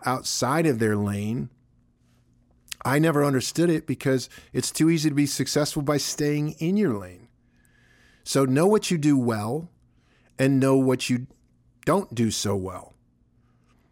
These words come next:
And decide. Uh, for me, I always wanted to have this done independently in, in an unbiased manner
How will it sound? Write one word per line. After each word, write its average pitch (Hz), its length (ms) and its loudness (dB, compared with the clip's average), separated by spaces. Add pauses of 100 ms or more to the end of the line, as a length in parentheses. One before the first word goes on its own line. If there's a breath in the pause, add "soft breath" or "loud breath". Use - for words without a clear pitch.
(180 soft breath)
And 131 160 0
decide. 160 640 -2 (300)
Uh, 131 160 0
for 139 160 0
me, 175 260 2
I 127 220 -4
always 135 260 2
wanted 127 220 -2
to 110 80 -2
have 110 180 -4
this 104 140 -4
done 107 260 -2
independently 95 720 -4 (120)
in, 113 260 -2
in 120 160 -2
an 110 260 -4
unbiased 101 600 -6
manner 92 340 -8